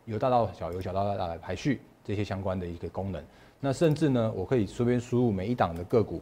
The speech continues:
来，三零零八的大立光，来，比较慢一点点。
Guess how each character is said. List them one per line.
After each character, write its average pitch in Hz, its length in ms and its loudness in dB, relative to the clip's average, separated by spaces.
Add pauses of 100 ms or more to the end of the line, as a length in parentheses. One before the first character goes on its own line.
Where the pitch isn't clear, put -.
(140)
来， 90 200 -4
三 107 140 -2
零 104 120 0
零 95 140 -2
八 98 240 2 (1080)
的 101 180 2 (800)
大 113 100 2
立 107 120 2
光， 104 280 2 (680)
来， - 100 -14
比 - 760 -20
较 107 80 -10
慢 98 180 -6
一 95 40 -8
点 90 140 -6
点。 90 160 -6